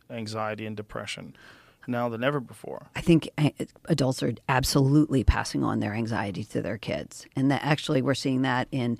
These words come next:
Speaker 2: you know, <laughs> Jean Twenge came out with this book, Generations.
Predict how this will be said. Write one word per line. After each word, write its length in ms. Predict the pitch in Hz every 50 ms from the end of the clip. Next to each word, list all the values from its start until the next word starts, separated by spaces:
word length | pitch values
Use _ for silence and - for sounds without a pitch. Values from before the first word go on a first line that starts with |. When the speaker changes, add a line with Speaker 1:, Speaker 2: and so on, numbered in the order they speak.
| - - - - - - -
Speaker 2:
you 100 | 156 156
know, 240 | 151 151 143 - - - - -
<laughs> 180 | - - 135
Jean 260 | 139 160 151 147 143
Twenge 380 | 135 135 151 135 143 131 123 117
came 180 | - 123 127 127
out 120 | 117 92
with 80 | - -
this 200 | 123 120 - -
book, 380 | - - 135 117 - - - -
Generations. 880 | - 147 131 135 123 117 120 127 131 - - 107 101 117 127 131 -